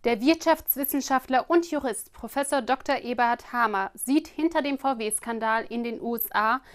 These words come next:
wegen Manipulation der Abgaswerte noch ganz andere Zusammenhänge. Laut Hamer hat General Motors schon zweimal versucht, die fette V W A G mithilfe unlimitierter Kredite der U-S-Notenbank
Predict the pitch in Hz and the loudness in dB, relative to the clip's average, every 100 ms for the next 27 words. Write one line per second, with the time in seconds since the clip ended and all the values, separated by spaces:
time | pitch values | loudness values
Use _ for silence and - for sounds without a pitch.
0 | - _ - 254 247 240 233 - 233 226 | -20 _ -2 0 2 0 -2 -4 0 0
1 | - - 262 294 302 311 233 - 220 - | -2 -2 0 2 4 4 2 -2 -8 -4
2 | 226 220 220 240 262 - 285 277 - 226 | -4 -4 2 4 4 2 2 2 -2 -4
3 | 226 226 233 - 277 240 202 - - - | -2 -4 -6 -4 -4 0 0 -2 -14 -16
4 | _ _ _ - - - - - 247 269 | _ _ _ -20 -20 -20 -20 -8 8 8
5 | 311 - 285 262 202 190 254 240 269 294 | 8 4 6 6 4 2 0 0 2 4
6 | 311 302 262 226 220 220 214 - 226 - | 2 2 2 0 -2 -6 -4 -4 -4 4
7 | 262 262 202 - 196 - - - - 226 | 6 6 2 -2 -10 -10 -16 -20 -12 -12
8 | - 240 240 233 269 240 226 - 208 226 | -6 -6 -4 2 2 2 -4 -2 -4 -4
9 | 233 220 220 262 277 262 - 254 330 339 | -4 -4 -4 -2 -2 -2 -4 0 2 4
10 | 311 320 - 269 269 269 294 226 220 - | 2 0 -4 -2 -4 -4 -4 -2 -4 -6
11 | 214 240 226 277 226 226 - 202 202 208 | -2 -2 0 -2 -2 -4 -2 -4 -6 0
12 | 214 220 | 0 0